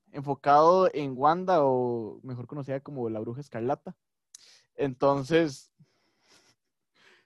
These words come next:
en la Bruja Escarlata, ¿verdad? Entonces,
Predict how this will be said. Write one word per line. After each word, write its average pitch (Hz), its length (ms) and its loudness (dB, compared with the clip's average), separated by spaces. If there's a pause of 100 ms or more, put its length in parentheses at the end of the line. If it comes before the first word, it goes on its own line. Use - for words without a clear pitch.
(440)
en 196 140 2
la 196 80 10
Bruja 202 300 8
Escarlata, 185 680 2
¿verdad? 147 500 0
Entonces, 156 720 -2